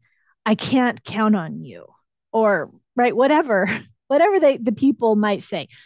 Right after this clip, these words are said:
So think in your mind of what is something that somebody has said lately that's bothering you and about you, right? Some say, they say something about you, and then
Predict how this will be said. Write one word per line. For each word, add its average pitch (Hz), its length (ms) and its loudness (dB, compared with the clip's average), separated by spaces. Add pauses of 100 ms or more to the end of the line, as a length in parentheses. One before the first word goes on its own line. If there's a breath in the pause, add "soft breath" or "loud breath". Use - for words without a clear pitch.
(120)
So 262 180 0
think 294 260 -2
in 349 140 0
your 285 160 0
mind 190 380 0
of 180 100 -12
what 233 260 0
is 381 120 2
something 285 480 -2
that 208 160 0
somebody 262 440 0
has 220 240 0
said 208 300 -2
lately 180 340 -4
that's 170 220 -6
bothering 175 680 -4
you 147 360 -16 (1500 soft breath)
and 240 360 0
about 247 400 4
you, 208 600 -2 (160)
right? 208 320 0
Some 233 260 0 (100)
say, 220 300 -2
they 214 140 0
say 240 160 0
something 220 320 0
about 196 440 0
you, 196 640 -4 (1080 soft breath)
and 269 220 0
then 262 400 0